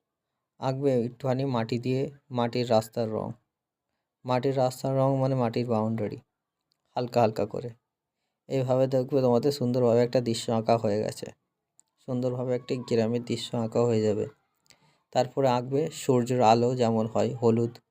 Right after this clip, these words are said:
হলুদ রং দিবে। তারপর আঁকবে ঘরের রং। ঘরে তোমরা যাবতীয় যে কোনো রং তোমরা দিতে পারো, নীল, সাদা, হলুদ, কালো, যে কোনো রং দিয়ে সাজাতে পারো।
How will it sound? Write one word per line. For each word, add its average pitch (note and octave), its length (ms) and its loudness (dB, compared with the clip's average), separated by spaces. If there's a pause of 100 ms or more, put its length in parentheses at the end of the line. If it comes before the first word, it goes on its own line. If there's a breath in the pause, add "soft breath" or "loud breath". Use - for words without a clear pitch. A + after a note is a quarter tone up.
(500)
হলুদ A#2 320 0
রং A#2 240 0
দিবে। A#2 300 -4 (720)
তারপর A#2 300 0
আঁকবে B2 280 2
ঘরের A#2 380 2
রং। A#2 240 0 (720)
ঘরে B2+ 260 0
তোমরা C3+ 260 2
যাবতীয় B2 560 4
যে A#2 160 2
কোনো A#2 240 0
রং A2+ 220 4
তোমরা A2+ 180 2
দিতে A2+ 220 0
পারো, A2+ 280 4
নীল, A#2 460 0
সাদা, A2+ 500 2
হলুদ, A2 540 -4 (1160)
কালো, A#2 360 4
যে C3+ 180 4
কোনো C#3+ 280 2
রং A2 260 4
দিয়ে A2+ 220 -2
সাজাতে G#2 320 2
পারো। G#2+ 240 -4